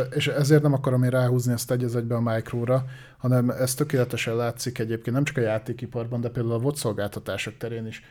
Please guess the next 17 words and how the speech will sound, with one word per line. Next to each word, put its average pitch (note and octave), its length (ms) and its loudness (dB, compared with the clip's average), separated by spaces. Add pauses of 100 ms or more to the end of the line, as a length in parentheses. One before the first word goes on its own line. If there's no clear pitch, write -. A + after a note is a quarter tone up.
(140)
Ott F#3 220 -2
a C3 40 -2
Netflix. - 540 -8 (300)
A C3 60 -8
Netflix D3+ 480 2
az B2 100 0
elején B2+ 480 2 (260)
még B2+ 260 0
úgy C3 120 2
igyekezett, A#2+ 680 0 (280)
ö, A#2 360 -2 (200)
minőségi B2+ 600 0
tartalmakat A2+ 600 -4
gyártani A2+ 460 -4
a G#2+ 40 -8
saját A2 340 -6
szolgáltatásába, C3 1000 -2